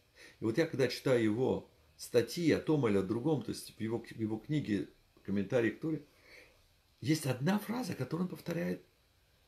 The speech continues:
очень часто. Он говорит: "Все те, кто были знакомыми с великими мудрецами нашего народа". То есть, что означает быть великим мудрецом народа?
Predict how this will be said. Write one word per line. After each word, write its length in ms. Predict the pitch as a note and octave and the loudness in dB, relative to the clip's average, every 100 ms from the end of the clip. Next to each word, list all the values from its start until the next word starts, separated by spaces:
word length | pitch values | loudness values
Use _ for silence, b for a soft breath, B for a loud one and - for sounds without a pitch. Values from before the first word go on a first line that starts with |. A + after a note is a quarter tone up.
| - | -10
очень 200 | D3 D#3+ | -8 -6
часто. 400 | - A2 - - _ _ _ _ _ _ b b b - | -8 -8 -10 -16 _ _ _ _ _ _ b b b -8
Он 100 | G#2+ | -6
говорит: 220 | A2+ A2+ | -4 -6
"Все 380 | - - F#3+ B3+ | -4 -2 0 -2
те, 360 | - - D2 - _ _ _ _ _ _ _ _ b b b _ | -4 -2 -2 -6 _ _ _ _ _ _ _ _ b b b _
кто 100 | G#2 | -4
были 220 | G2 F#3+ | 0 0
знакомыми 840 | E3+ C3+ B2+ - F3+ F#3 D3 F#2+ F2+ | 0 -2 -6 -2 0 2 2 0 -2
с 200 | - - | -6 -6
великими 800 | A#2 C3 A#2+ - D#3+ D#3 D3+ - - | -4 -2 -4 -2 0 0 -2 -6 -6
мудрецами 640 | G#2 G#2+ G#2 - C#3+ B2+ | -2 0 -2 -2 -2 0
нашего 400 | F#2+ B2+ - G2 | -2 -2 -4 -4
народа". 520 | G2+ G2+ E2+ C#2+ C2+ - _ _ _ _ - _ _ _ b b b _ | -2 -2 -4 -6 -12 -20 _ _ _ _ -20 _ _ _ b b b _
То 60 | G#2 | -8
есть, 260 | F#2 - _ _ _ _ - | -8 -10 _ _ _ _ -12
что 200 | - G#3 | -4 -4
означает 460 | G#3+ F#3+ D3+ - | -2 0 0 0
быть 260 | - F3 - | 0 0 0
великим 600 | G2 G#2+ G#2 E3+ - D#3 | 0 2 2 -2 -2 0
мудрецом 840 | C#3+ G#2 G2+ G2 - D3+ D#3+ E3+ D3+ | 0 0 -2 -2 -2 0 0 0 0
народа? 600 | C#3 B2+ F#2 D#2+ - - | 0 0 -2 -4 -12 -20